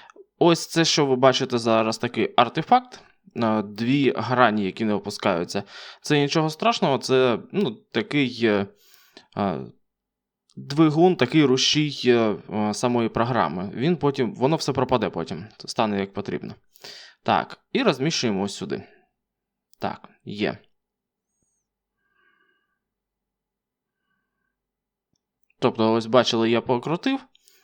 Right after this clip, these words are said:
воно начебто нікуди не зникало, нічого, але я відмінив дії, так, повторив їх повторно. І ми бачимо, що, ну, власне, м,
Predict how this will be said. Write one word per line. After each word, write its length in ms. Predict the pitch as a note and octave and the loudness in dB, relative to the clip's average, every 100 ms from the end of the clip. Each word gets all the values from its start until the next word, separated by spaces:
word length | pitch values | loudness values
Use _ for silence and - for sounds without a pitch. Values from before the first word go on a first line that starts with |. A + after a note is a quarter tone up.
| _ _ A2+ | _ _ -2
воно 460 | A2+ A#2 B2+ C#3 B2 | 0 0 2 2 4
начебто 440 | C3 B2+ A#2+ A2+ | 2 0 -4 0
нікуди 420 | A#2 D#3 G3+ B2+ | -2 2 2 2
не 320 | A#2 A2+ G#2 | 0 0 0
зникало, 520 | G2+ B2 D3 A#3+ G#3 D3 | -2 -4 2 4 6 4
нічого, 680 | B2 - B3 A3+ F#3 B2+ - | 0 0 2 4 4 2 4
але 320 | D3 D#3+ A2+ | 4 4 2
я 180 | A2 G#2+ | 2 0
відмінив 560 | C3 D#3+ F3 C#3 A#2 | -2 0 0 0 -4
дії, 420 | D3 E3 G#3+ G3 F#3+ | -6 -2 0 0 -2
так, 400 | C#3+ C#3+ - - | 0 0 -2 -4
повторив 520 | C#3+ - A2+ G2+ G2 | -4 -2 0 0 0
їх 280 | C#3 B3 - | -4 -4 -6
повторно. 600 | G3 - G3+ G3+ G3 F#3+ - - - - | -8 -2 0 2 0 -2 -10 -20 -20 -8
І 120 | A#3 | -2
ми 100 | D3+ | 0
бачимо, 480 | G#2 C3 - A2+ G2 | 0 -2 0 -2 -2
що, 520 | - A2 G#2 F#2+ D#2+ | -2 0 0 0 -4
ну, 200 | - A3 | -6 -6
власне, 500 | G#2+ F#2+ A#2+ - F#2+ - _ _ _ _ _ _ _ _ _ _ _ - | -2 -2 -4 -4 -8 -8 _ _ _ _ _ _ _ _ _ _ _ -14
м, 280 | F2+ C#2+ | -12 -10